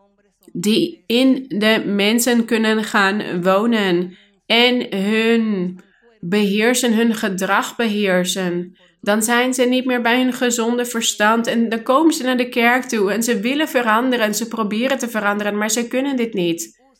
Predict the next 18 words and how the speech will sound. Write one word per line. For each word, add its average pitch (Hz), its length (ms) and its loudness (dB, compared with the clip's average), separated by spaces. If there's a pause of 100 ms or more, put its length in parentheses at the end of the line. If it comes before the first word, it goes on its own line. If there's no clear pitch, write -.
(1600)
En 240 320 6
het 220 300 -2
kan 254 340 2
zijn 214 520 0
dat 226 280 4
de 233 120 0
duivel 214 720 0
hen 208 480 -2
gebruikt 208 720 0
om 240 300 2
het 240 160 0
werk 247 360 -2
van 277 180 -2
de 247 80 0
Heilige 240 480 0
Geest 233 460 -2
te 240 120 -2
imiteren. 233 1120 -2